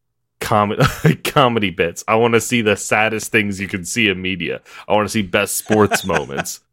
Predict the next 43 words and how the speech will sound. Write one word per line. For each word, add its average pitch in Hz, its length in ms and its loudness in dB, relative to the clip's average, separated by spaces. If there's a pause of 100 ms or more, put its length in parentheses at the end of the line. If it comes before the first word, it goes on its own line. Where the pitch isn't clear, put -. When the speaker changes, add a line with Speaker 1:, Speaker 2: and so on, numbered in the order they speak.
(100)
Speaker 1:
Like, - 500 0 (220)
I 135 180 2
want, 196 840 4
I - 100 0
want 139 240 6
these 127 220 0
back 120 380 -2
to 143 80 0
back 113 340 0
to 110 80 -10
back. 104 440 0 (640)
And, 110 140 2
like, 107 240 0
each 143 260 -6
episode 113 540 0
is 101 240 -4 (180)
four 127 300 -2
people 117 300 -4
going 104 340 -2
through 104 160 -2
their 95 200 -2
four 104 460 2
clips. - 720 -6 (840)
Speaker 2:
Okay, 156 420 0
so 170 200 -6
this 196 240 -4
is 214 400 -6 (1400)
what, 196 340 0 (160)
okay, 180 280 0
so 190 220 -2
in 202 180 -4
a 220 60 -4
situation 190 480 -4
like 151 140 -8
that, 127 220 -6
what 123 220 -4
do 170 60 -6
you 170 160 -4
bring 131 340 -2
for 117 160 -2
best 104 320 -2
fight 101 220 -4
scene? 82 240 -10